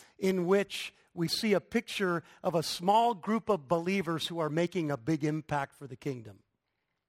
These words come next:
Not, not everything is perfect in this small group. It's actually a biological family,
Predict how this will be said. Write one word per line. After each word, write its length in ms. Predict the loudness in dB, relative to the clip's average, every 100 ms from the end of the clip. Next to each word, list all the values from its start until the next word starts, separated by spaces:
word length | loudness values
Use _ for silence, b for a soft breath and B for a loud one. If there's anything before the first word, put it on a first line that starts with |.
| _ _ _ _ _ _ _ _
Not, 180 | -8 -8 -8
not 160 | -4 -2
everything 300 | 0 -2 -2
is 120 | -6
perfect 500 | -4 -4 -2 -6 _ B B -4
in 160 | -2
this 140 | 0 -2
small 280 | -2 -2
group. 240 | 0 -4 -4
It's 140 | -4
actually 440 | -2 -2 -6 -2 0
a 60 |
biological 840 | 2 0 0 0 0 0 -4 -10 -6
family, 560 | -4 -4 -4 -10 -12